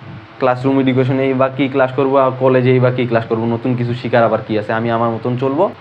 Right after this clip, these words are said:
এদিকে না যাই। তো আমি just এটুকু বল-, বলতে চাচ্ছি তোমাদের উদ্দেশ্যে, যে বলতে খারাপ লাগে যে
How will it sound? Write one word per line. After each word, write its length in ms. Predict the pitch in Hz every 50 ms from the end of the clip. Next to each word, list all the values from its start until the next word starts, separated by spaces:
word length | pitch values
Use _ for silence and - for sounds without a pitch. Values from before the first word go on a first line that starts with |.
| - -
এদিকে 260 | 131 131 135 151 147
না 160 | 147 143 139
যাই। 200 | 127 127 135 135 127
তো 60 | 147
আমি 360 | 139 143 147 147 151 147 127 143
just 180 | 151 147 175 165
এটুকু 300 | 160 156 170 175 180 170
বল-, 260 | 165 175 175 170 - 143
বলতে 200 | 147 160 156 165
চাচ্ছি 240 | 165 175 175 - 180
তোমাদের 320 | 175 165 160 160 160 165 160
উদ্দেশ্যে, 380 | 156 151 160 156 - 180 165
যে 240 | 147 147 143 151 143 - - - - - - - - - - - - - - - - - - - - - - - - - - - - - - - - - - - - - - - - - - - - - - - - - - - - - - - - - - - - - 131
বলতে 260 | 139 147 151 190 185
খারাপ 280 | - 190 165 175 175
লাগে 260 | 175 180 185 180 196 180
যে 280 | 180 185 180 175 165